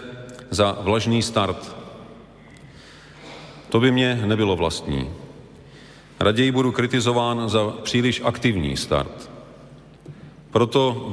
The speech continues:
brzy zveřejním, eh, svůj plán konkrétních cílů na prvních, eh, sto dní ve funkci. Místo slov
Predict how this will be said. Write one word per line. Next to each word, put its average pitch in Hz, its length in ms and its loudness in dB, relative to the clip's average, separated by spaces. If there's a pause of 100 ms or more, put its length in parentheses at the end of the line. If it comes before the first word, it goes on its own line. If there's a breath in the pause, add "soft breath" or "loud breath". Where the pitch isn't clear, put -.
(120)
brzy 113 300 2
zveřejním, 127 680 0
eh, - 520 -8
svůj 104 320 2
plán 117 460 2 (120)
konkrétních 117 540 2
cílů 123 560 2 (600 loud breath)
na 101 100 4
prvních, 127 540 2
eh, 104 140 2
sto - 200 0
dní 120 200 2
ve 107 100 2
funkci. 90 500 -2 (1300 loud breath)
Místo 107 320 4
slov 127 460 0